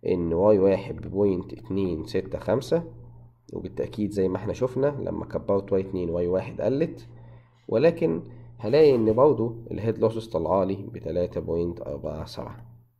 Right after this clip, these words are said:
طيب، أنا محتاج أكبر حاجة بسيطة عند اتنين بوينت خمسة، هلاقي إن، أنا آسف، عند اتنين بوينت أربعة،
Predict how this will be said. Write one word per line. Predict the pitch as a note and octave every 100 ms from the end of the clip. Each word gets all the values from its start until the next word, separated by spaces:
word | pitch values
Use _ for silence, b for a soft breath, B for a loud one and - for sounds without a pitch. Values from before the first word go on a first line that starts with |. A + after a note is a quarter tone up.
| _ _ _ _ _ _ _ b b b b -
طيب، | F2 - - - - _ -
أنا | C#3
محتاج | C3+ A2 C3
أكبر | A#2+ B2 -
حاجة | F#2+ A#2 B2
بسيطة | F2 - C3 -
عند | A#2+ F2
اتنين | E2+ G#2+ F#2+
بوينت | E2 C2+
خمسة، | - C3 D#3 E3 D#3+ B B B
هلاقي | - F#2 G#2 - F#2+ - - - -
إن، | F2 E2 - - - - _ _ _ _ _ _ _ _ _ _ _ _ -
أنا | F2 A1
آسف، | - - -
عند | F2
اتنين | - F#2
بوينت | F2 E2 D#2+
أربعة، | F2 A2+ A#2+ B2 -